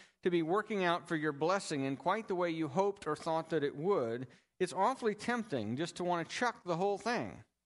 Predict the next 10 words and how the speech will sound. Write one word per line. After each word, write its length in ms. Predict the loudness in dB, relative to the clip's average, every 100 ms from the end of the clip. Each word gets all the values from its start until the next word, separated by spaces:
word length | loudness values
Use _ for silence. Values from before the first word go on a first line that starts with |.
| _ _ _ _ _ _ _ _ _ _ _ _ _ _ _ _ _
Just 220 | -6 -2
like 180 | -2 0
they 160 | -2 0
wanted 360 | 0 -2 -4
to 80 | -8
do. 260 | -8 -8 -10 -18 _ _ _ _ _ _ _ _ _ _ -20 _ _ _ _
And 140 | 0
I'll, 400 | 4 4 4 0 0
I'll 180 | 0
just 220 | 2 0